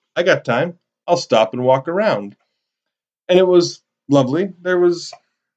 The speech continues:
you know, there was a pond there, there was a park, um, good view of downtown. You could see the sun beginning to set behind downtown Oklahoma City. It was awesome. But,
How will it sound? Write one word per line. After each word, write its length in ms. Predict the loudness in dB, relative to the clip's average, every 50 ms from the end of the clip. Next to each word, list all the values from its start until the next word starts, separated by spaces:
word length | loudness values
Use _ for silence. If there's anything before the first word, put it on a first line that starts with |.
| _ _ _ _ _ _ _ _ _ _ _ _ _ _ _ _ _ _ _ _ _
you 240 | -20 -20 -8 -4 -2
know, 20 |
there 60 | -2 0
was 100 | -2 -2
a 60 | -2
pond 380 | 0 2 2 2 2 -2 -2
there, 160 | -2 -2 0 0
there 100 | 0 -2
was 100 | -2 -4
a 60 | -8
park, 500 | -2 2 2 4 4 2 -2 -6 _ -20 _ _ _ _ _ _ _ _ _
um, 420 | -12 -10 -10 -10 -12 -14 -18 -20 _ _ _ _ _ _ _ _ _ _ -20 -4
good 200 | -2 -2 -2 2
view 160 | 2 2 2
of 100 | 2 0
downtown. 560 | 0 0 0 0 -2 -4 -6 -6 -4 -4 -4
You 60 | -4 -6
could 100 | -6 -6
see 80 | -6
the 80 | -6 -6
sun 260 | -4 -2 -2 0 0
beginning 240 | 0 0 0 0 -2
to 40 | -2
set 220 | 0 -2 -2 -2
behind 180 | -2 -6 -6 -4
downtown 200 | -4 -6 -6 -8
Oklahoma 260 | -10 -10 -10 -12 -12
City. 260 | -6 -6 -2 0 0
It 60 | 0 0
was 120 | 0 0
awesome. 520 | 0 0 -2 -2 -4 -4 -4 -4 -4 -8 _ _ _ _ _ _ _ _ _ _ _ _ _ _
But, 460 | -2 2 2 2 2 0 -4 -8 -16